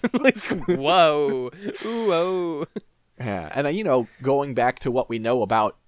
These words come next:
Speaker 2: Dongmin's circumstances at the time, there's a little bit of, like, of, like, reality in the comedy, right? Which is
Speaker 1: Oh,
Speaker 2: like,
Speaker 1: yeah.
Speaker 2: Dongmin was working himself to the bone,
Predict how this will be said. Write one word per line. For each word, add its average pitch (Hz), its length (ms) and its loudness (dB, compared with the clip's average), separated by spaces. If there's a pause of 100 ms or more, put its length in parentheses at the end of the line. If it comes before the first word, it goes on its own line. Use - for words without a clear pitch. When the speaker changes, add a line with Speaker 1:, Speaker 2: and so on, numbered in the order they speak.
(300)
Speaker 2:
Dongmin's 117 460 0
circumstances 131 640 -4
at 107 120 -2
the 101 80 -6
time, 101 340 -6
there's 113 200 -2
a 113 40 0
little 110 300 0
bit 113 160 -2
of, 104 320 -6
like, 98 500 -8
of, 104 180 -8
like, 101 320 -4
reality 113 520 2
in 104 80 -6
the 104 60 -6
comedy, 120 480 -4
right? 110 340 -2
Which 110 200 -12
is 113 80 -6
Speaker 1:
Oh, 135 100 2
Speaker 2:
like, 123 80 0
Speaker 1:
yeah. 87 180 -6 (1200)
Speaker 2:
Dongmin 110 420 -2
was 107 180 -6
working 113 280 -8
himself 110 380 -2
to - 100 -20
the 107 80 -8
bone, 113 420 -4